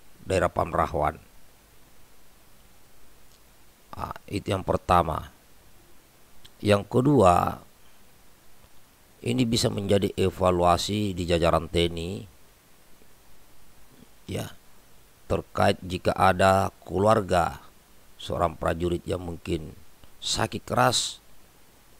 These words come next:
atau bagaimana, ah, mungkin ini yang jadi evaluasi. Apakah prajurit tersebut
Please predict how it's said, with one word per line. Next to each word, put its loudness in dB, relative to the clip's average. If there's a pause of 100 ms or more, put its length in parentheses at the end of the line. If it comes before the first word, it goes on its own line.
(120)
atau -4
bagaimana, 0
ah, -10 (320)
mungkin -8
ini -6
yang -2
jadi -4
evaluasi. 0 (1200)
Apakah -6
prajurit -4
tersebut -6